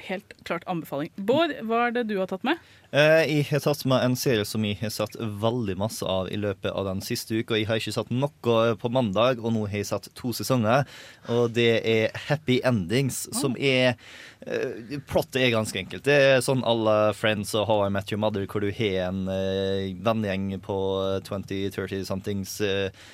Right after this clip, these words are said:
Speaker 2: folk som bare henger sammen og ser ablegøyer, og det blir hele tiden dating og alt mulig rart.
Speaker 1: Mm.
Speaker 2: Men det jeg synes er så fantastisk med serien, bortsett fra godt skuespill, godt manus og alt det som gjør en god serie god,
Speaker 1: Mm.
Speaker 2: er at, eh,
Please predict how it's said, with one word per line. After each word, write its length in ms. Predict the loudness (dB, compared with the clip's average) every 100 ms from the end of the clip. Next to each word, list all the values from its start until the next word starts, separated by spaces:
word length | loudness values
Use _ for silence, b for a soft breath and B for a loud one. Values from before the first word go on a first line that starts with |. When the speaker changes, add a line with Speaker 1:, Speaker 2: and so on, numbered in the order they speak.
| B B
Speaker 2:
folk 280 | -2 -2 -2
som 220 | -2 2
bare 380 | 4 4 4 4
henger 200 | 2 0
sammen 480 | 0 0 0 -2 -2
og 280 | -2 -2 2
ser 200 | 2 2
ablegøyer, 520 | 2 2 2 2 2 2 0
og 60 |
det 260 | 0 -2 -2
blir 200 | -4 -2
hele 180 | -4 -4
tiden 200 | -4 -2
dating 360 | -2 -4 -6 -6
og 60 |
alt 100 | -6
mulig 140 | -2 0
rart. 340 | 0 -2 -10 -8
Speaker 1:
Mm. 240 | -8 -8 -6
Speaker 2:
Men 180 | -2 2
det 220 | 4 2
jeg 80 | 0
synes 400 | -4 -2 -2 -4 -2
er 140 | -4
så 420 | -4 -6 -4 -4 -6
fantastisk 840 | -6 -4 -6 -6 -10 -10 -10 -6
med 960 | -2 -2 -2 -4 -4 -4 -4 -6 -6 -10
serien, 520 | -4 -2 -2 -4 -2
bortsett 280 | -4 -6 -4
fra 280 | -2 -2 -2
godt 200 | -4 -6
skuespill, 540 | -8 -8 -4 -4 -2
godt 200 | -6 -4
manus 460 | -6 -6 -10 -8 -4
og 100 | -2
alt 240 | -2 -4
det 140 | -6 -6
som 120 | -6
gjør 220 | -4 -6
en 320 | -6 -8 -10 -10
god 140 | -10
serie 180 | -8 -4
god, 240 | 0 2 0 B
Speaker 1:
Mm. 160 | -8 B -2
Speaker 2:
er 180 | 0 2
at, 300 | 0 -2 -2
eh, 280 | 0 2 2